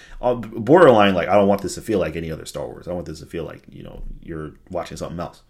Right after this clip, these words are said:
So you know, I feel like kinda anyone that's not Cassian Andor or K two S O, um, or anyone that we know is alive af-,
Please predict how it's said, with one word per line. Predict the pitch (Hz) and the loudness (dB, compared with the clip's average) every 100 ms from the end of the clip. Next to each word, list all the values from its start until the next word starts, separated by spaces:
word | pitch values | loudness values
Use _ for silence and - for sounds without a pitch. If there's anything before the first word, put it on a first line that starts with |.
| _ _ _ _ | _ _ _ _
So | - 104 92 92 90 90 - _ _ _ _ _ _ _ | -4 0 2 2 0 -4 -14 _ _ _ _ _ _ _
you | - 107 | -6 -2
know, | 95 80 76 - - - - - - _ 92 | 0 -2 -6 -12 -18 -20 -20 -20 -20 _ -6
I | 117 | -4
feel | 151 | 0
like | 120 92 | 2 0
kinda | 104 98 | 0 0
anyone | 90 123 107 98 | 0 0 0 0
that's | 90 82 | 0 -4
not | 101 95 90 | -4 -4 -4
Cassian | 95 90 | -6 -6
Andor | 87 90 87 | -8 -4 -4
or | 80 | -6
K | 92 | -8
two | 87 85 | -8 -6
S | 92 90 | -6 -6
O, | 80 73 - _ _ _ _ _ _ _ | -6 -8 -14 _ _ _ _ _ _ _
um, | 80 78 76 | -10 -8 -6
or | 90 | -4
anyone | 92 92 90 87 | -2 -2 -2 -2
that | 78 | -4
we | 85 | -4
know | 87 85 | -4 -4
is | 80 82 - | -6 -10 -10
alive | 82 85 85 85 80 - | -6 -4 -2 -4 -6 -10
af-, | 80 | -10